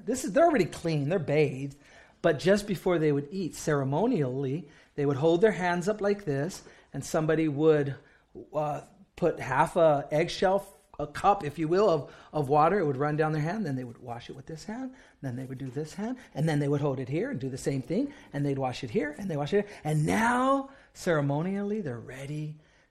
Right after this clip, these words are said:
to eat because they've been purified just in case they come in contact with anything that defiled them prior to eating, because they were gonna ingest it. And the thought was, if they are dirty, undefiled,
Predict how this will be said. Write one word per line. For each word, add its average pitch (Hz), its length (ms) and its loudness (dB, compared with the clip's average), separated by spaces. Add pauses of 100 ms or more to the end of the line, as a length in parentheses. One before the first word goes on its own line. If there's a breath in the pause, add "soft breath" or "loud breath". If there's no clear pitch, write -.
to 156 120 -6 (120)
eat 131 200 -6
because 151 280 -4
they've 151 120 2
been 139 120 0
purified 165 600 -2
just 151 200 -4
in 151 60 -6
case 151 240 -6
they 143 80 -6
come 143 200 -6
in 131 60 -4
contact 180 800 -2 (200 loud breath)
with 147 140 0
anything 156 360 2
that 139 120 -8
defiled 156 640 -6
them 131 260 -4 (340 loud breath)
prior 147 340 0
to 156 140 -8
eating, 170 240 -2
because 143 260 -2
they 160 100 4
were 156 80 2
gonna 156 120 -2
ingest 156 640 -2
it. 135 220 -8 (320 soft breath)
And 151 100 -2
the 147 60 0
thought 214 320 4
was, 151 280 2
if 147 120 -2
they 147 260 0
are 131 200 -8 (180)
dirty, 160 640 2 (260 loud breath)
undefiled, 160 920 0